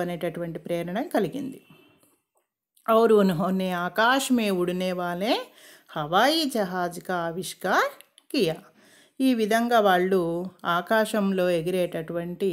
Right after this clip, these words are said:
ఒక హవాయి జహాజ్, ఇస్ శబ్ద్ కా అర్థ హై ఏరోప్లేన్, విమానాన్ని कनुगोन्नारू।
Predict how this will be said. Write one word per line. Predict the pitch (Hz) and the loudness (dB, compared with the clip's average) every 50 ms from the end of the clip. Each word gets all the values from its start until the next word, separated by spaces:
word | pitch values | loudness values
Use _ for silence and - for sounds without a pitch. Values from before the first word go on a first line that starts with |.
| 160 165 175 180 196 196 _ _ _ _ _ _ _ _ _ _ _ - | -2 -4 -6 -8 -10 -12 _ _ _ _ _ _ _ _ _ _ _ -6
ఒక | 180 180 - 233 294 415 494 - - _ _ - - | -6 -4 -2 -2 -2 -2 -2 -6 -14 _ _ -4 0
హవాయి | 190 165 175 190 208 220 220 226 220 | 0 2 4 4 4 4 2 2 0
జహాజ్, | 196 202 190 175 160 185 185 170 165 160 - - - - - | -2 -2 -2 -2 0 0 0 0 0 -2 -4 -10 -14 -10 -8
ఇస్ | 202 196 - | -8 -6 -4
శబ్ద్ | - 196 180 175 190 | -4 -4 -2 -2 -4
కా | 196 - 214 | -4 -2 -2
అర్థ | 202 185 185 214 226 233 | -2 -2 -2 -4 -4 -2
హై | 302 349 392 - - _ _ _ - - _ _ _ _ _ _ - | -2 -2 -4 -8 -14 _ _ _ -20 -20 _ _ _ _ _ _ -4
ఏరోప్లేన్, | - 214 202 196 185 156 160 - - 143 139 - - - _ _ _ _ _ _ - - - - - - - - - - | -2 0 2 2 0 -2 -2 -6 -10 -10 -10 -10 -14 -20 _ _ _ _ _ _ -20 -20 -20 -20 -20 -20 -20 -10 -2 0
విమానాన్ని | 226 220 208 208 196 185 180 175 165 160 165 170 202 269 427 539 539 - - - _ _ _ | 2 2 4 4 2 2 0 0 -2 -4 -4 -2 0 0 0 0 -2 -6 -12 -20 _ _ _
कनुगोन्नारू। | - 247 196 185 175 156 165 160 160 156 160 165 170 170 165 170 170 175 175 170 156 151 175 | 0 0 2 2 0 -2 -4 -4 -4 -6 -6 -6 -6 -6 -6 -4 -4 -4 -4 -6 -6 -8 -10